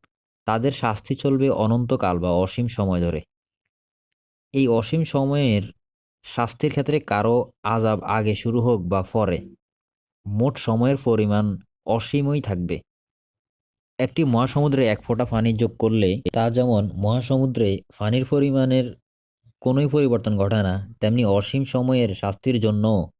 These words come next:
দুই হাজার কিংবা দুই লক্ষ বছর সময়ের ব্যবধানও শূন্যের সমান। কাজেই সে যে সময়েই মারা যাক না কেন, মোট শাস্তি সমান। সাময়িক কবরের আযাব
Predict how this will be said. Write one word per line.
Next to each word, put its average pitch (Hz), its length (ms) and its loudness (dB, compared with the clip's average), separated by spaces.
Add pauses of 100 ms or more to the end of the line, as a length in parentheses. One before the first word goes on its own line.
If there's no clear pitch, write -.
(120)
দুই 107 200 0
হাজার 117 240 0
কিংবা 120 240 0
দুই 104 140 0
লক্ষ 101 240 -2
বছর 104 380 0
সময়ের 104 360 0
ব্যবধানও 101 520 2 (300)
শূন্যের 117 400 0
সমান। 95 420 -2 (640)
কাজেই 107 500 0 (480)
সে 123 300 -2
যে 147 120 0
সময়েই 139 640 2
মারা 113 340 2
যাক 95 340 -2
না 117 140 0
কেন, 104 200 0 (540)
মোট 117 280 0
শাস্তি - 380 -6
সমান। 90 400 -4 (880)
সাময়িক 127 520 -2 (120)
কবরের 120 380 4
আযাব 95 400 2